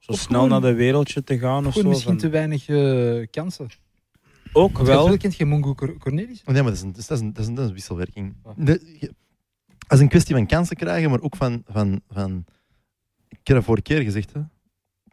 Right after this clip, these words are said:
Speaker 3: Stel, ik, ik wil tien foto's trekken van Marokkaanse vrouwen en ik doe een oproep.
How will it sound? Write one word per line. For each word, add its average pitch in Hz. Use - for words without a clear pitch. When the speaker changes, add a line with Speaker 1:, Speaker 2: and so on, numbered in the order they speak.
Speaker 3:
Stel, 156
ik, -
ik -
wil 117
tien 143
foto's -
trekken 135
van 104
Marokkaanse 127
vrouwen 120
en 117
ik 104
doe 113
een 110
oproep. 110